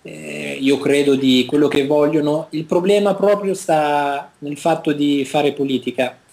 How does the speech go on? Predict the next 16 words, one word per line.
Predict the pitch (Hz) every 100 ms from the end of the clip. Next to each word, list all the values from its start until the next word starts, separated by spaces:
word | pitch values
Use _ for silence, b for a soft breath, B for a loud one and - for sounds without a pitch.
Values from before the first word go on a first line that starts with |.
| b _ _ _ -
cioè | - 196 214 - -
di | 160 165 170 165 156
capire | 185 180 202 214 214 220 233 202
che | 156
in | 151
questo | 190 185 180
momento | 175 185 196 185 -
bisogna | 185 151 151 156 151
stare | - 151 135
tutti | 180 180 170
quanti | 170 160 160
uniti | 170 190 190 190
su | 185 156
un | 147
unico | 160 165 156 156
obiettivo, | 151 156 151 175 185 180 196